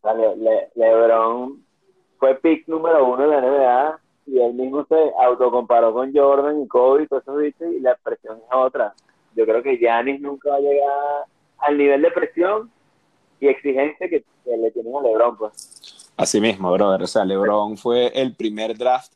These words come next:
Speaker 2: Y no solo eso, sino que
Speaker 1: Ah,
Speaker 2: LeBron,
Speaker 1: eh.
Speaker 2: LeBron fue los primeros partidos de high school, de, de, de básquet,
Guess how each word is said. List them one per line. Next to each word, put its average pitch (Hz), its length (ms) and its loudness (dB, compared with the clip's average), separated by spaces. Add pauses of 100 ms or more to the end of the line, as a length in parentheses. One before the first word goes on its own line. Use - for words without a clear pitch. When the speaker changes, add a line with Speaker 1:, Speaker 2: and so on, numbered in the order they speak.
Speaker 2:
Y 135 140 -6
no 143 100 -8
solo 185 220 -2
eso, 208 180 -4
sino 123 220 -14
que 127 80 -8
Speaker 1:
Ah, 123 40 -4
Speaker 2:
LeBron, 127 360 -2
Speaker 1:
eh. 151 480 -4 (460)
Speaker 2:
LeBron 135 440 -4
fue 175 260 -4
los 151 120 -6
primeros 180 320 -6
partidos 180 460 -4
de 151 180 -4
high 143 220 -2
school, 139 360 -18 (140)
de, 107 500 -10 (140)
de, 110 520 -6
de 107 180 -6
básquet, - 480 -6